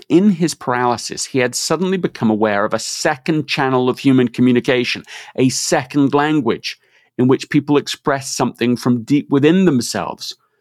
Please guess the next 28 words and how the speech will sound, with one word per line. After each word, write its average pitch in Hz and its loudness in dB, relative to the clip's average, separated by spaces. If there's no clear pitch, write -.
sometimes 110 -4
without 113 -2
being 120 0
aware 156 2
of - -6
it. - -12
What 175 -2
would 226 2
happen 190 -2
if - -10
he 147 2
could 135 -2
somehow 147 -2
master 117 2
the 131 -10
intricacies 107 -4
of 117 -10
this 123 0
second 110 -4
language? 139 -4
How 147 -2
would 180 0
it - -8
alter 151 2
his 117 -4
perception - -6
of 117 -6
people? 170 -4